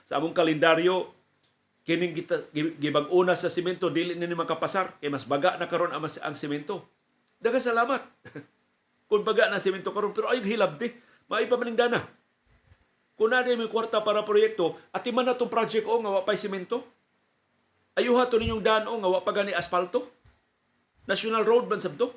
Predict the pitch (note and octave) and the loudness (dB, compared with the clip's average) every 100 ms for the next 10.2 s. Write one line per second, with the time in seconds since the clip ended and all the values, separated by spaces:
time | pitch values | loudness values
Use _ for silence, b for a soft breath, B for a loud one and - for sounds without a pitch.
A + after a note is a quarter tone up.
0 | _ _ _ _ _ _ _ _ _ _ | _ _ _ _ _ _ _ _ _ _
1 | _ _ _ _ _ B3 B3+ B3+ A#3 A3 | _ _ _ _ _ 0 0 0 -2 -2
2 | A3+ A3 G#3 E3 F#3+ F3+ G#3 G#3 G#3+ F#3+ | 0 -2 -2 -4 -4 -2 0 2 2 2
3 | C3+ - - A#3+ G3+ F#3+ F#3 E3+ D#3+ D#3+ | 0 -2 -2 0 2 2 2 0 0 0
4 | E3 E3+ D3+ D3 A#2 D#3+ G#3+ - _ _ | -2 -4 -2 -2 -2 -4 -4 -10 _ _
5 | D#3+ F3+ F#3 - C3 C#3 C3 E3 E3 D3+ | -8 -6 -4 -4 -4 -2 -2 -2 -4 -6
6 | E3+ C#3+ B2+ B2+ A#2 G2 F#2+ _ b b | -6 -4 -2 -2 -2 -4 -6 _ b b
7 | - E3 D#3+ E3+ D3+ C3 B2 D#3 A#3 D3 | -6 -4 -4 -6 -4 -2 -2 -4 -6 -10
8 | _ _ _ _ _ _ _ _ _ - | _ _ _ _ _ _ _ _ _ -2
9 | E3+ E3+ D#3+ F#3 F#3 E3 D#3+ C#3 C3+ B2 | 0 0 0 0 0 -2 -2 -4 -4 -4
10 | C#3 | -4